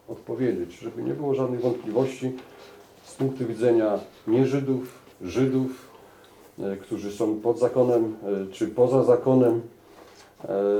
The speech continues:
z punktu widzenia tych, którzy żyli przed wiekami, czy nas żyjących obecnie, każdy mógłby mieć jakieś ale.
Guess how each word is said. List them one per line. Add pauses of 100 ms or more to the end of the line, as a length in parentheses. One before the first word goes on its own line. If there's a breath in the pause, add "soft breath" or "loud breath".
(540)
z
punktu
widzenia
tych,
którzy
żyli
przed
wiekami,
czy
nas
żyjących
obecnie, (100)
każdy
mógłby
mieć
jakieś
ale.